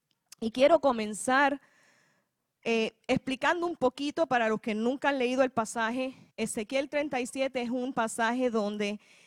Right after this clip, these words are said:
Dios le da una visión al profeta Ezequiel, lo lleva en el espíritu a un valle donde hay un montón de huesos secos.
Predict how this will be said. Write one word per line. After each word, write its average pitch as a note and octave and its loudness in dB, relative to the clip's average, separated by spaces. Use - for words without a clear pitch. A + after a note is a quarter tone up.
Dios C4 2
le A#3+ -2
da C4 2
una B3+ 2
visión B3 -2
al A#3+ -2
profeta A#3 -2
Ezequiel, B3 -2
lo A3 2
lleva A#3 2
en A#3 -6
el G3 -4
espíritu B3+ -4
a A3 0
un A3 -6
valle C4+ 4
donde G#3 -2
hay B3 -2
un D4+ -2
montón C4 -2
de A#3+ -2
huesos A#3 -4
secos. E3+ -10